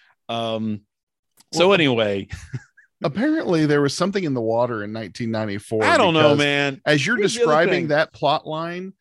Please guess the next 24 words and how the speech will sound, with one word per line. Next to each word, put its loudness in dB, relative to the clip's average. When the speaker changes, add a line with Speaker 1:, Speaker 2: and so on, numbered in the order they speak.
Speaker 2:
it 0
took 0
me -2
back -2
to 0
the -4
nineteen -6
ninety-four -4
romantic -6
comedy -4
Milk -2
Money, -8
Speaker 1:
Oh, -2
Speaker 2:
starring 2
Speaker 1:
God. 0
Yeah, 0
Speaker 2:
Ed 4
Speaker 1:
that 4
one's 2
Speaker 2:
Harris 2
Speaker 1:
bad. -2
Speaker 2:
and -2
Melanie 0
Griffith. -4